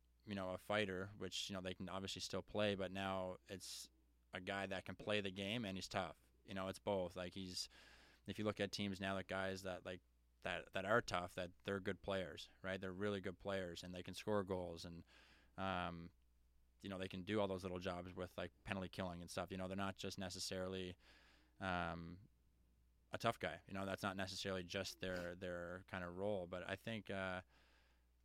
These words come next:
yeah, I think guys, uh, the leagues, the leagues in general have become fast, heavy. Um, it's not just necessarily young and skinny. It's,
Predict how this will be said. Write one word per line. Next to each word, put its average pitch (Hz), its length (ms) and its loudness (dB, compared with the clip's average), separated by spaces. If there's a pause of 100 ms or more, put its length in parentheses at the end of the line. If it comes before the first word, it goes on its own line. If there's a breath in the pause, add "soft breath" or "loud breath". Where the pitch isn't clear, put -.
(100)
yeah, 113 220 6
I 92 80 4
think 101 240 0 (120)
guys, 98 400 2
uh, 95 180 0
the 95 100 -4
leagues, 101 640 -2
the 98 80 -4
leagues 98 300 -2
in 92 100 -2
general 95 440 2
have 92 200 -2
become 95 500 -2
fast, 92 500 0
heavy. 95 500 -2 (680)
Um, 90 500 -6 (1040)
it's 107 140 -2
not 110 200 4
just 104 200 0
necessarily 98 520 0
young 95 260 0
and 92 100 -4
skinny. 104 400 -2
It's, - 300 -6